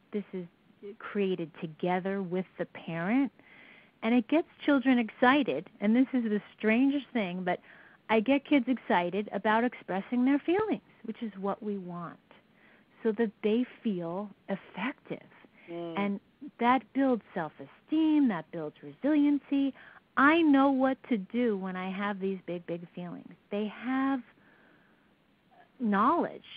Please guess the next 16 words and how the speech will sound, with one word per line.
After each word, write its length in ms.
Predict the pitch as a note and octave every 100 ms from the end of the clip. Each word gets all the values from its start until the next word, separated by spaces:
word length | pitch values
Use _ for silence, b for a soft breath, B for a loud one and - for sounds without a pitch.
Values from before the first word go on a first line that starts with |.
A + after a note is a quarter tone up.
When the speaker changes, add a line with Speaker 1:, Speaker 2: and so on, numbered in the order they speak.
| -
Speaker 1:
I 80 | G#3
mean, 220 | G#3+ G#3+
knowledge 420 | G#3 G3+ G#3 G3
is 120 | F#3+ F3+ - - -
key. 380 | C4+ A#3 - -
And, 260 | F#3 F#3+ - _ _ _ _ _ _
you 80 | G#3+
know, 160 | G#3 G3+ -
so 100 | A3+
much 180 | A#3 G#3+
of 80 | G3+
the 120 | G3 -
time, 400 | F#3+ F#3+ F#3 F#3+ - _ _ _ _ _ _ _ _ b b b _ G3+
uh, 260 | F#3 F3 - -
helping 440 | F3+ G#3+ - G#3
these 140 | F#3+